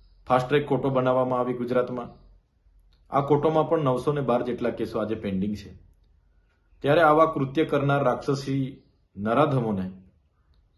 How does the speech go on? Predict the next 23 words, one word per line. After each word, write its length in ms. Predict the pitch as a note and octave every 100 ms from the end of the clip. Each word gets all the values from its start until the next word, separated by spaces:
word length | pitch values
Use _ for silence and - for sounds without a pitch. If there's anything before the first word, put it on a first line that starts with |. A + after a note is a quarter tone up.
| _ _
તાત્કાલિક 440 | C3 C#3 D3+ D3+ C#3
ધોરણે 380 | C3+ C3 C3 A#2+ - -
કડક 280 | - B2 C3+
સજા 360 | - A#2+ C3 B2+
થાય, 180 | C3+ B2
એમને 140 | A#2+
ફાંસીની 560 | A#2+ G#2+ G#2+ C3+ B2+ -
સજા 280 | B2 B2+ B2+
થાય, 180 | A#2+ - - _ _ _ _ _ _ -
એ 80 | D3+
માટે 240 | D#3+ E3+
આવનારા 440 | D#3+ D3 D#3 D#3 B2
ભવિષ્યમાં 560 | B2+ C#3 D3 D3 D#3+ - - _ _ _ _ -
સરકાર 380 | B2+ - E3+ E3
કડક 260 | D3 C3+ -
કાયદા 320 | A#2+ B2 B2
બનાવે 280 | B2 A#2+ A#2+
એવી 220 | A#2 A#2
અમે 160 | A#2
માંગ 180 | A2+ A2 A2
કરીએ 320 | A#2+ A#2+ A#2
છીએ. 180 | - - - _ - - _ _ _ _ _ _ - _ -
સાથે 320 | C#3 C3+